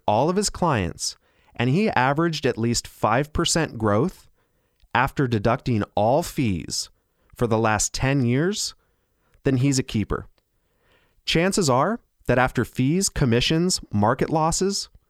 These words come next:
there would not be a report he would want to provide you. Now, is it your advisor's fault that he can't provide your retirement money the growth he illustrates for you?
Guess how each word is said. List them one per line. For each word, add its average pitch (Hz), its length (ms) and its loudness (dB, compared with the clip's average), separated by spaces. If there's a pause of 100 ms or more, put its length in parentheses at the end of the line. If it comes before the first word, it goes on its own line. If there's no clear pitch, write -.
(360)
there 123 240 2
would 120 200 2
not 110 420 0
be 143 140 2
a 143 80 4
report 127 520 0
he - 160 0
would 117 160 2
want 104 260 0
to - 100 -8
provide 92 440 -2
you. - 180 -8 (1160)
Now, 151 360 0
is 180 180 2
it 208 100 0
your 180 200 2
advisor's 139 540 0
fault 202 340 -2
that 143 120 -2
he 156 120 0
can't 151 300 -2
provide 120 400 0
your 135 120 0
retirement 123 520 0
money 170 220 0
the 147 120 0
growth 113 340 0
he 139 100 -2
illustrates 147 580 -2
for 190 180 -2
you? 226 260 -2